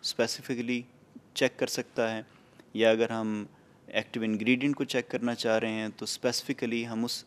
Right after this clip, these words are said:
एक्टिव इंग्रेडिएंट को उस अनवांटेड कंपाउंड के होते हुए भी असेस करने के काबिल हैं या नहीं हैं। ऐसा तो नहीं है कि हमारा मेथड धोखा खा जाएगा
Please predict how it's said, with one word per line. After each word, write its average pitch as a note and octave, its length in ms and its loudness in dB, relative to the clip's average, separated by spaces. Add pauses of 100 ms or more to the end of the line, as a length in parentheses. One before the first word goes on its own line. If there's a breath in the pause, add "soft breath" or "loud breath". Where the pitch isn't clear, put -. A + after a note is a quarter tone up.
(120)
एक्टिव C3+ 280 -4
इंग्रेडिएंट A2+ 520 0
को B2+ 240 -6 (680 loud breath)
उस A#2+ 240 -4
अनवांटेड C#3 540 2
कंपाउंड A#2+ 500 0
के B2+ 160 -2
होते A#2+ 380 -2
हुए C3 200 4
भी A2 180 -4 (300)
असेस A#2+ 300 -2
करने A2 260 -2
के B2 100 -16
काबिल G#2 380 0
हैं A2+ 360 -6
या G#2+ 120 0
नहीं G2+ 220 -2
हैं। - 180 -12 (560 loud breath)
ऐसा A2+ 260 0
तो B2+ 140 -2
नहीं C#3 180 4
है C3+ 100 0
कि B2+ 100 -4
हमारा A2+ 340 2
मेथड A2+ 400 -2
धोखा A#2+ 480 0
खा A#2 220 0
जाएगा A2 400 0